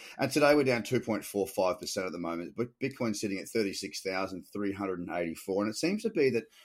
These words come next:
this is the region, or between sort of forty and, um,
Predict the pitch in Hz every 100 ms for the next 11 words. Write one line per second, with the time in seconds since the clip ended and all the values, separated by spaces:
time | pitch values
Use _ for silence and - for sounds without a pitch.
0 | _ _ _ 127 135 202 185 131 123 123
1 | 104 92 98 - 170 180 175 147 - 113
2 | 117 117 113 104 104 98 95 92 90 85